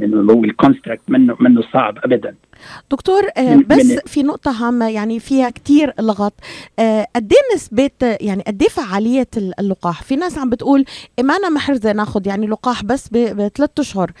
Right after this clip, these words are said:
Speaker 2: بيقينا." في ناس عم بتقول خمس
Speaker 1: ما،
Speaker 2: أشهر.
Speaker 1: لا، ما، ما،
Speaker 2: مم.
Speaker 1: لقلك ما بنعرف،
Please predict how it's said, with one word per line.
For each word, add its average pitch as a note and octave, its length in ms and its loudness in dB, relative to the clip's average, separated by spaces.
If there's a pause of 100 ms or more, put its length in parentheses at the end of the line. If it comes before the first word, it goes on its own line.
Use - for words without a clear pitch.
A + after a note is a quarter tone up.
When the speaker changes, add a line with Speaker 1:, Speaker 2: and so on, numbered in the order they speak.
(220)
Speaker 2:
بيقينا." F#3+ 540 -2 (160)
في G#3+ 120 -8
ناس B3 180 -2
عم A#3+ 100 -2
بتقول C4 300 0
خمس E4 360 -6
Speaker 1:
ما، E3+ 60 6
Speaker 2:
أشهر. E3+ 300 -2 (840)
Speaker 1:
لا، D#3+ 280 6
ما، E3+ 320 2
ما، E3 180 4
Speaker 2:
مم. D#3+ 80 2
Speaker 1:
لقلك F3 360 2
ما G3 100 6
بنعرف، C3+ 400 0